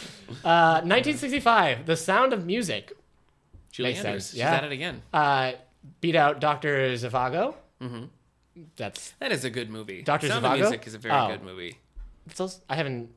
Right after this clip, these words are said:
Speaker 1: re-, watched that in forever, but I did
Speaker 2: Yeah.
Speaker 1: watch it a lot when I, my mom used to
Speaker 2: Yeah.
Speaker 1: love, like, those older musicals, so I watched
Speaker 2: Yeah.
Speaker 1: quite a bit of those.
Speaker 2: I think it's a pretty strong entry.
Speaker 1: Okay.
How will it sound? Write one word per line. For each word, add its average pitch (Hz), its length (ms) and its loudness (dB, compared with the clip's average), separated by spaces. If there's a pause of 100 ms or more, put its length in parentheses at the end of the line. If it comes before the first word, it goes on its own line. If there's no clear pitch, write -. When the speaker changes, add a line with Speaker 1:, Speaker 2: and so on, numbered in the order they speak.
(360)
Speaker 1:
re-, 123 120 -6
watched 120 260 -4
that 123 120 0
in 113 80 -8
forever, 113 280 -4
but 117 100 -4
I 139 60 -2
did 240 140 -4
Speaker 2:
Yeah. 285 40 0
Speaker 1:
watch 208 180 4
it 147 40 -4
a 120 60 -2
lot 127 280 2
when 117 100 -8
I, 104 220 -8 (540)
my 156 100 0
mom 208 280 4
used 139 200 -2
to 117 60 -2
Speaker 2:
Yeah. 123 80 -2
Speaker 1:
love, 123 240 2
like, 104 200 -2
those 107 200 -6
older 104 240 -4
musicals, 98 480 -8
so - 100 -8
I 104 60 -2
watched 113 480 -4 (180)
Speaker 2:
Yeah. 117 200 -8
Speaker 1:
quite 117 180 -2
a 104 40 -4
bit 104 140 -4
of 98 80 -6
those. 92 380 -8 (340)
Speaker 2:
I 254 60 -6
think 247 120 -4
it's 143 120 -8
a 135 40 -8
pretty 123 200 -4
strong 107 300 -10
entry. 104 320 -14 (260)
Speaker 1:
Okay. 160 340 -4